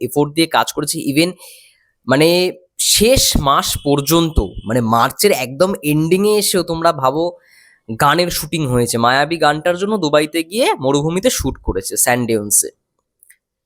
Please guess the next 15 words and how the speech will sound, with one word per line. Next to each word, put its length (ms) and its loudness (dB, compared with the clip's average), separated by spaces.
তো 80 -6
এটা 320 0
কটা 340 2
সিনেমার 440 2
ক্ষেত্রে 320 -6
হয়, 160 2
এটাই 240 0
আমার 160 0
প্রশ্ন। 460 -2
তারা 260 2
কোনো 300 0
রকমে 280 2
কম্প্রোমাইজ 720 2
রাখেনি 380 0
প্রথমত, 540 -2